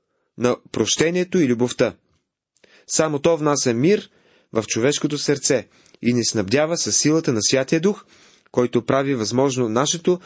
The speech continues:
възраждане от греха и нашият победоносен и чист живот.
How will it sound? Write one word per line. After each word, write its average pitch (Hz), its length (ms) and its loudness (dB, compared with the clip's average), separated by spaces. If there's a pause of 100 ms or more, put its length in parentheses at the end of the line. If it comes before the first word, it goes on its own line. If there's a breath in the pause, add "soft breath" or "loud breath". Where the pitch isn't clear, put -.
(220 loud breath)
възраждане 143 760 0
от 120 140 -4
греха 127 380 0 (680 soft breath)
и 110 100 2
нашият 135 440 0
победоносен 123 720 0
и 120 140 -6
чист - 380 -2
живот. 123 540 -2